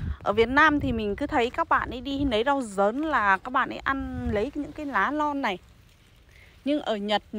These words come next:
ở Nhật nhá, ở Nhật người ta ăn cái, ăn cái này, người ta ăn như thế này.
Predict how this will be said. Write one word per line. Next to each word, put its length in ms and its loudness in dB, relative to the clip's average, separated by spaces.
ở 100 -4
Nhật 300 -2
nhá, 180 -2
ở 100 -8
Nhật 240 -6
người 120 -10
ta 80 -4
ăn 220 -4
cái, 120 -4
ăn 220 -2
cái 160 -4
này, 200 -2
người 100 -4
ta 60 -4
ăn 200 2
như 140 -2
thế 100 -6
này. 240 -4